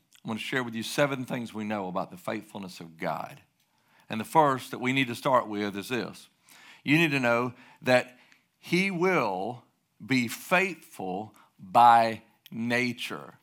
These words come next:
God will be faithful by nature. This is something new that God gave me as, as I was, um, you know how if you, if you spend long around God's truth and it gets all up in you, it'll start changing you?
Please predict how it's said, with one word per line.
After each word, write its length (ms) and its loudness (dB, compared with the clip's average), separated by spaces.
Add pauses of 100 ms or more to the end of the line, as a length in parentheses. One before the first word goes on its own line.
(240)
God 280 6
will 120 0
be 160 -2
faithful 760 -2 (480)
by 240 6
nature. 440 -4 (220)
This 260 -2
is 120 -8
something 480 -4
new 160 0
that 120 -4
God 280 -2
gave 240 -4
me 300 -10
as, 180 -10
as 220 -8
I 100 0
was, 260 -4
um, 300 -4 (220)
you 100 2
know 80 6
how 220 4
if 100 -6
you, 220 -4
if 160 -10
you 80 -6
spend 360 -4
long 520 2 (200)
around 380 2
God's 280 4
truth 340 -6
and 80 -4
it 60 -6
gets 260 -10
all 200 2
up 140 -8
in 140 -6
you, 140 -2
it'll 100 -6
start 260 -4
changing 480 -8
you? 160 -12